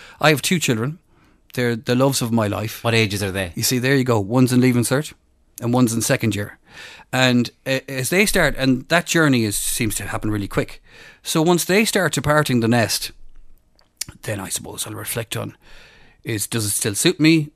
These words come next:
Speaker 1: or, or what? 'Cause as I cross that threshold of the five zero, I suppose I'm looking at probably, if you want to make a leap or do something, um, that might be the final chance. Now, saying that, I, I'm,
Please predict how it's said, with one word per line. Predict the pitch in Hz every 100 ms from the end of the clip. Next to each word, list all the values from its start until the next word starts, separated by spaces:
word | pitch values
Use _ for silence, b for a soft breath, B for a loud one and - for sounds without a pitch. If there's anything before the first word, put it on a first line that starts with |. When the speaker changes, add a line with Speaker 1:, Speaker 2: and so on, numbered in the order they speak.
| 110
Speaker 1:
or, | 110 113
or | 117 104 104
what? | 117 117 135
'Cause | 151 165 - -
as | 156 156
I | 156
cross | - - 170 -
that | 143
threshold | - 160 - 113
of | 104
the | -
five | - 160 135 110
zero, | 131 127 92 92 - B B B B B B
I | 110
suppose | - 131 131
I'm | 131
looking | 151 131
at | 113 -
probably, | - 147 131 120 113
if | 110
you | 127
want | 131 202
to | 170
make | 147 -
a |
leap | 120 131 -
or |
do | 110 143 185
something, | 135 110 110 110 - B B B -
um, | 104 101 98 95 90
that | - 123
might | 123 113
be | 110
the | 107
final | 110 104
chance. | 104 104 101 - -
Now, | 135
saying | - 175
that, | 107 92 -
I, | 117 107 113
I'm, | 110